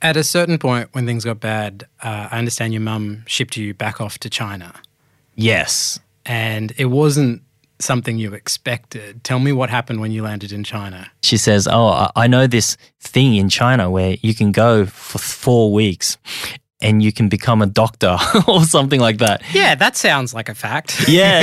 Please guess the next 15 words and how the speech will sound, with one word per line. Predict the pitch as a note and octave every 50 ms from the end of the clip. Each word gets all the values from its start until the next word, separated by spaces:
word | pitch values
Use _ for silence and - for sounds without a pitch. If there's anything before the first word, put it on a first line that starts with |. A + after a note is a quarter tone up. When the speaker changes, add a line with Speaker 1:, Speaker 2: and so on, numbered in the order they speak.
| A3+
Speaker 2:
yeah. | E3+ D3+ C3 - D3
I | E3 G3 A3
was | A3 G3+ C#3+ -
stupid, | - - - B2 B2 A2+ - G#2+ G#2 G2 G#2+
you | G#2+
know. | G#2 G#2+ G#2+ G#2+ A2 G#2+
So | - - - B2 A#2+ A#2 A#2 A2+ -
Speaker 1:
<laughs> | - - A3+ - - - A3 - - _ _ - - -
Speaker 2:
I | C3+ C#3
was | C#3+ C#3+ C3+ C3+
like, | B2 B2+ C3
"All | - D#3 E3
right, | D#3+ C#3 C3+ C#3
yeah, | C#3 D3 C#3+ C#3+ C3 -
I, | A#2 B2